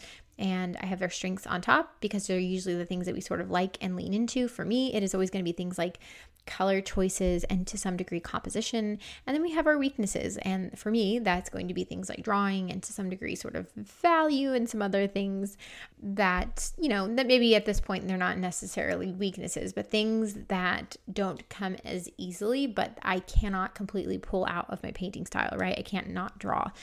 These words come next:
I mean, I guess I could do abstract art, but I choose to do realism. But anyways,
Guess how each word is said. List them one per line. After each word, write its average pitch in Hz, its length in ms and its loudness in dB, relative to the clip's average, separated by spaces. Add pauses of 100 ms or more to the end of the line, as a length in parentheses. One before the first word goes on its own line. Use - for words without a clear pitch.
(200)
I - 60 0
mean, 196 260 -2 (220)
I 185 60 -2
guess 180 160 -2
I 185 60 -4
could - 200 -2
do 185 120 2
abstract 190 440 4
art, 269 260 2
but 185 100 0
I 180 40 0
choose 196 460 -4 (200)
to - 140 0
do - 280 -4
realism. - 340 -4 (200)
But - 160 0 (140)
anyways, 247 380 6